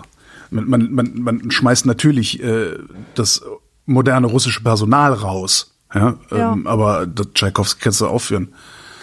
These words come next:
Speaker 1: Und man, es gibt ja auch noch andere Tänzer als, äh, diejenigen, die dann von diesem Staat geschickt werden.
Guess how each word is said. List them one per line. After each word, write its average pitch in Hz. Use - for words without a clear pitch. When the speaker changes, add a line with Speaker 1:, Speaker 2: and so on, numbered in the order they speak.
Speaker 1:
Und 110
man, 113
es -
gibt -
ja 131
auch 123
noch 117
andere 117
Tänzer 117
als, 107
äh, 117
diejenigen, 113
die 113
dann 107
von 110
diesem 110
Staat 117
geschickt -
werden. -